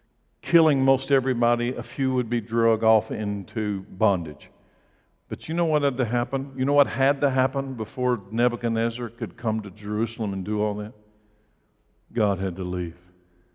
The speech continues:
And in the book of Ezekiel, one of the most moving chapters in the Bible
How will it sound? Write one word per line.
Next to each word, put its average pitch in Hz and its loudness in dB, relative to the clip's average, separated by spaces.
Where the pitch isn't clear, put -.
And 123 4
in 127 6
the 131 6
book 131 0
of 156 2
Ezekiel, 104 -2
one 101 -4
of 101 -2
the 95 -2
most 101 -4
moving 120 0
chapters 113 -6
in 98 -6
the 98 -2
Bible 76 -8